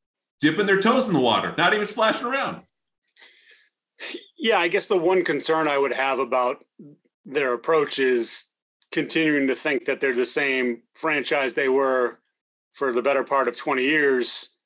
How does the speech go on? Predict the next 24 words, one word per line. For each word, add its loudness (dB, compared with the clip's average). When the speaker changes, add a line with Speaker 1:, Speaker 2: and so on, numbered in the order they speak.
Speaker 2:
when -2
Tom 0
Brady 2
was 2
your -2
quarterback. -2
And, -6
and -4
it's -6
different -2
now. -4
I -6
think, -4
you -4
know, 2
one 2
of 0
my 0
tweets -2
yesterday 0
about 0
Juju 0
and -2
Odell 0